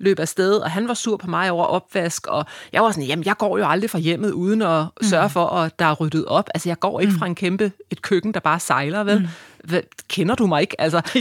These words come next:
Speaker 2: Ja.
Speaker 1: ved, så begynder man sådan,
Speaker 2: <laughs> Ja, ja.
Speaker 1: <laughs> ikke? "Og
Speaker 2: Ja.
Speaker 1: du skal altid, når du kommer ind ad døren, og det ene og det
Speaker 2: Ja.
Speaker 1: andet," ikke?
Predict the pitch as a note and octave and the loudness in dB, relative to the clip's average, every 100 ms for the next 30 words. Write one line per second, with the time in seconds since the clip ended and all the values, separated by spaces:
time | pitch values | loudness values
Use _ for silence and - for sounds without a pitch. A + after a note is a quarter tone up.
0 | A3 A#3 C#4+ D#4 D4 C#4 C#4+ C4 C#4+ C#4+ | 6 6 6 4 4 6 6 6 6 6
1 | D#4 B3 G3+ G3 F#3 - E4+ E4+ E4+ - | 6 6 6 6 6 4 4 2 0 -6
2 | - - F#3+ D4+ - - A#3+ G3 C#4 B3 | 0 2 4 4 2 2 2 2 -2 2
3 | A#3+ A#3 C4+ G#3 G#3+ A3+ A3 F#3+ G3+ G#3 | 2 4 4 4 2 2 4 4 4 4
4 | F#3+ F#3 G3 G#3 G3 E3+ G3+ B3+ | 4 2 4 4 4 4 4 2